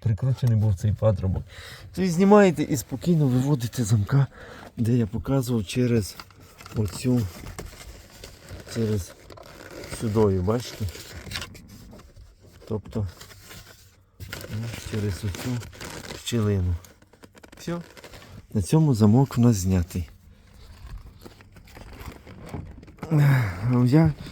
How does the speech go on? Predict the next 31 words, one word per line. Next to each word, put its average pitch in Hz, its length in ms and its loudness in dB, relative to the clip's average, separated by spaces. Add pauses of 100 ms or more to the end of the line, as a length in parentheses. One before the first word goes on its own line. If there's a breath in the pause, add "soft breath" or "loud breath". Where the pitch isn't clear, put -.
(100)
чому 143 280 2
міняю 147 360 4
замка? 160 560 4
Тому 127 200 -4
що - 180 -6
дуже 120 280 -2
туго 127 400 -2 (400 loud breath)
переключався. 117 920 -2 (880)
І 110 320 0 (480 loud breath)
щоб 107 220 -4
не 127 160 4
застала 120 440 4
потім 123 260 0
мене 120 220 4
халепа, 127 440 2
що 107 140 -4
він 104 200 -2
повністю 120 540 0
здохне. 98 480 -4
Тобто, 98 400 -6 (540 soft breath)
чи - 140 -4
буде 117 280 4
не 117 140 2
вмикатися, 110 600 -2
чи - 160 -8
стартер, 127 520 4
чи 104 140 -8
запалення, 110 580 4
тобто 120 320 -2
буде 104 300 -2
якийсь 101 440 -4